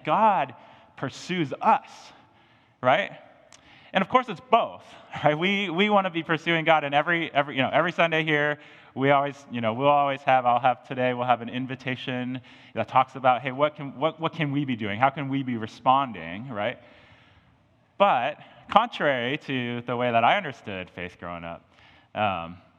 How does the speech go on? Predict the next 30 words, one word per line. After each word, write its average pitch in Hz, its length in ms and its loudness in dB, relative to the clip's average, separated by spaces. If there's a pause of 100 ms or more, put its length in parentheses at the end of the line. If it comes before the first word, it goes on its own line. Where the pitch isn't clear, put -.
(240)
as 127 160 0
it 120 100 -18
turns 139 240 -4
out, 139 280 0
God 120 580 0
is 107 160 -12
really 143 260 -6
the 98 120 -8
one, 92 200 -6
he's 131 140 -8
the 120 100 -8
one 98 200 -8
that 85 140 -10
initiates, 92 800 -12 (160)
right? 92 200 -8
He's 123 200 -8
the - 140 -12 (160)
first 151 320 -6
one 92 220 -10
we 104 100 -8
love 101 220 -4
because 101 340 -12
he 107 360 -8 (540)
first 120 460 -2
loved 95 320 -4
us. 107 220 2 (100)
God 104 260 0 (240)
relentlessly 113 680 -4
pursues 120 580 -12
us. 90 420 -8